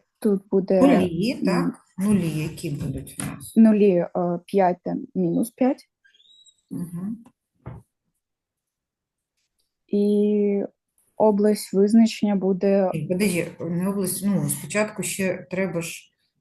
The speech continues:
Speaker 2: провести інтервал.
Speaker 1: Ну, п'ять, мінус п'ять і п'ять.
Speaker 2: Інтервали.
Speaker 1: Це буде
Speaker 2: Плюс, мінус, плюс. З яким знаком ми обираємо?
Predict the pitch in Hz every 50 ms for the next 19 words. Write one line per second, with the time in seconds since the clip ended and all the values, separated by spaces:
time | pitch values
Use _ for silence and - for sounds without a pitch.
0 | _ _ _ _ - _ _ - 180 180 185 190 180 180 185 180 - 165 156 151
1 | - - - 190 185 165 165 165 156 147 147 180 254 262 233 - - - 226 233
2 | 240 247 247 247 - - - - - 208 214 220 220 208 202 - _ 214 202 202
3 | 196 - 180 - 233 226 254 320 320 - _ _ _ _ _ _ - - - -
4 | _ _ _ _ _ _ _ _ _ _ _ _ _ - 220 214 196 - - 185
5 | 170 165 160 147 147 151 139 135 131 143 139 147 185 214 240 294 240 208 202 196
6 | 196 196 190 196 202 180 - _ _ _ _ _ _ - - - _ _ _ _
7 | _ _ _ _ _ _ _ _ _ _ _ _ _ _ _ _ _ _ _ _
8 | _ _ _ - 208 220 240 220 190 160 147 - - - 175 180 190 208 208 185
9 | 165 156 156 147 147 - - - _ - 165 175 202 226 262 311 - - - -
10 | - 180 175 196 214 214 214 - 240 214 196 180 - 180 185 175 160 151 - -
11 | 156 151 151 156 156 151 147 147 147 151 156 156 147 143 147 147 - 170 190